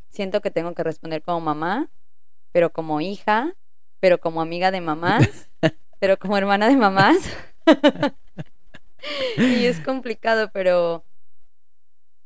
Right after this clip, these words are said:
Speaker 1: bueno, voy a decir palabras. Siento que ser mamá es una decisión.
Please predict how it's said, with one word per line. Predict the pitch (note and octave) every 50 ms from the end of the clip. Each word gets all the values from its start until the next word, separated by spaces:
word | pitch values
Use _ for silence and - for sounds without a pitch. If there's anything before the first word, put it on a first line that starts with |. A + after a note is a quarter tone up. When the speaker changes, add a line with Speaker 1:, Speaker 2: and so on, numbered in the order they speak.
| - - - - - - - - - - - - - - - - -
Speaker 1:
bueno, | F3 F#3+ G3 F#3+ F3
voy | F#3
a | G#3+
decir | G#3 - A3+ G3+
palabras. | - F#3+ F#3 F3+ E3+ D#3 D3+ D#3 D#3 -
Siento | G#3+ G#3 G#3 - A3+ A3+
que | - - G#3+ F#3+ F#3 F3+ F3
ser | - - F#3 F3+
mamá | F#3+ F3+ F3 F3+ F3 F3 F3+ F3+
es | F3 -
una | F#3 F3+ F3 F3 E3+
decisión. | E3 D#3 - - - - - - - F3 F3 F3 G#3 B3+ D4+ -